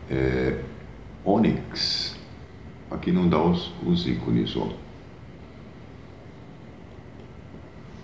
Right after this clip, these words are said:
Então vamos aqui no File Manager, o P C Man.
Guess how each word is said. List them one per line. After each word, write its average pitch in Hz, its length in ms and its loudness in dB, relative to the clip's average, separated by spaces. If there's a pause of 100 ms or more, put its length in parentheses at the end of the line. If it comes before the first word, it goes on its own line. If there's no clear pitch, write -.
(100)
Então 131 160 2
vamos 117 280 8
aqui 87 340 10
no 80 420 10 (560)
File 95 340 6
Manager, 71 580 6
o 55 40 2
P 78 200 8
C - 180 4
Man. 57 240 4